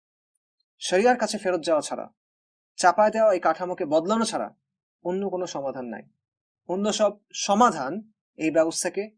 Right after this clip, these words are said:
দীর্ঘায়িত করবে, শক্তিশালী করবে এবং আমাদেরকে, মুসলিমদেরকে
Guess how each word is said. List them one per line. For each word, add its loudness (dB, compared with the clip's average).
দীর্ঘায়িত 0
করবে, -12
শক্তিশালী -2
করবে -10
এবং -4
আমাদেরকে, 0
মুসলিমদেরকে 0